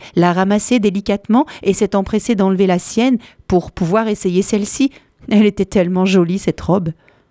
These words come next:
Or, les dragons allaient être émerveillés en la voyant ainsi habillée. Toute belle a enfilé la robe et elle est tombée par terre, inanimée.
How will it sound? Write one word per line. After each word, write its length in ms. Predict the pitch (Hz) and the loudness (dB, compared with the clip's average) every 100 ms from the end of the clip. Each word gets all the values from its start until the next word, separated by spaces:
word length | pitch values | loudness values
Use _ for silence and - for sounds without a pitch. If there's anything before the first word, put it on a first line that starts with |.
| _ _ - - | _ _ -20 -4
Or, 140 | 151 147 | 0 4
les 140 | 175 | 4
dragons 400 | 180 196 208 226 - - | 2 2 0 -2 -6 -4
allaient 240 | 196 202 | 0 0
être 280 | 202 214 - | 0 -2 0
émerveillés 640 | 196 214 269 233 240 320 214 | 2 2 2 0 0 2 2
en 80 | |
la 140 | 156 165 | 2 2
voyant 360 | 175 170 220 | 2 2 2
ainsi 300 | 185 180 202 | 2 0 0
habillée. 420 | 180 170 156 330 - - _ _ _ _ _ _ | 0 -2 -2 -2 -4 -16 _ _ _ _ _ _
Toute 200 | - 143 | -6 0
belle 180 | 208 247 | 2 2
a 100 | 170 | 0
enfilé 300 | 180 196 180 | -2 0 2
la 140 | 160 | 2
robe 320 | 160 254 320 | 2 0 2
et 160 | 226 220 - _ _ _ _ _ _ _ _ _ _ | 2 0 -6 _ _ _ _ _ _ _ _ _ _
elle 100 | 196 | 0
est 140 | 202 196 | 0 0
tombée 320 | 160 135 - - | -4 -4 -8 -6
par 180 | 208 | -6
terre, 380 | - - 143 - _ _ _ _ - - | -4 -4 -4 -8 _ _ _ _ -12 0
inanimée. 600 | 269 247 214 190 143 | 2 4 2 0 -2